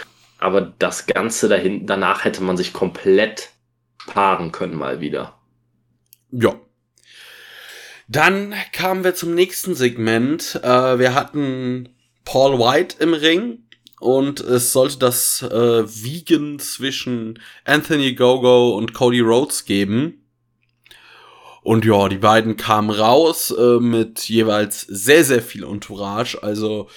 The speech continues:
Speaker 2: Anthony Gogo kam eben mit, äh, der Factory raus und Cody Rhodes gefühlt mit halb Jacksonville.
Speaker 1: <laughs> Ja.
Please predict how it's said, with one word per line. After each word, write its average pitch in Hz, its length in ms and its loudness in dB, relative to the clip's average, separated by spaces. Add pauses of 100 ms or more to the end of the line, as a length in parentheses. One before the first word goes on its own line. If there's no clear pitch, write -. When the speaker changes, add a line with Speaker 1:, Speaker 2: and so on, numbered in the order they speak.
(360)
Speaker 2:
Anthony 120 400 2
Gogo 123 420 2
kam 117 260 -2
eben 113 300 -2
mit, 110 300 -4
äh, 101 360 0
der 98 120 -2
Factory 147 480 0
raus 131 500 2
und 117 340 -4
Cody 120 300 2
Rhodes 117 640 0
gefühlt 117 480 -2
mit 113 160 -4
halb 107 240 0
Jacksonville. 123 640 2 (1120)
Speaker 1:
<laughs> 160 80 0 (3000)
Ja. 127 600 -6